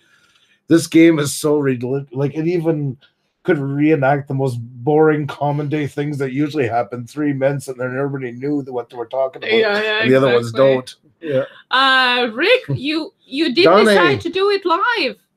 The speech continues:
Speaker 2: Well, that's great, because I remember we talked about that, that you weren't guys sure if you're doing it. Uh, that's awesome. And, uh,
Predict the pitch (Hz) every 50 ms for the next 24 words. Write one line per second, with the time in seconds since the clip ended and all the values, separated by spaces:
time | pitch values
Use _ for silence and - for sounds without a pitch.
0 | _ _ _ _ _ _ _ _ _ _ _ _ _ _ _ _ _ _ _ _
1 | 226 247 269 294 339 370 370 359 294 330 320 320 - - _ 311 381 392 480 508
2 | 403 339 202 277 254 277 277 269 - - 180 247 294 311 453 415 277 254 247 233
3 | 233 254 247 240 233 247 277 330 392 - _ - 247 233 254 233 226 214 202 220
4 | 220 214 208 214 220 - 226 226 214 254 247 269 285 330 311 285 269 262 233 226
5 | 226 - - - 262 269 277 254 233 220 226 _ 220 240 226 226 226 220 214 240
6 | 294 359 392 349 254 214 185 170 - - _ _ _ _ - - - - 196 202
7 | 190 185 185 175 180 208 233 320 - - 269 269 311 440 - - - 254 202 180
8 | 190 202 - _ _ _ _ _ _ _ _ - - 247 262 262 262 262 262 262
9 | 254 247 247 240 233 233